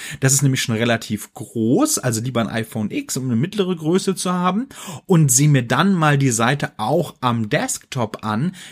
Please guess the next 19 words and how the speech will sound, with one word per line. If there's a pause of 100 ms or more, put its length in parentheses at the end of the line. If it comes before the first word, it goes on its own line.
wie
sie
mobile
aussehen
wird.
Manchmal
F
fünf
drücken,
vo-,
dann
auch
vorher,
bevor
ich
mir
eine
Meinung
bilde,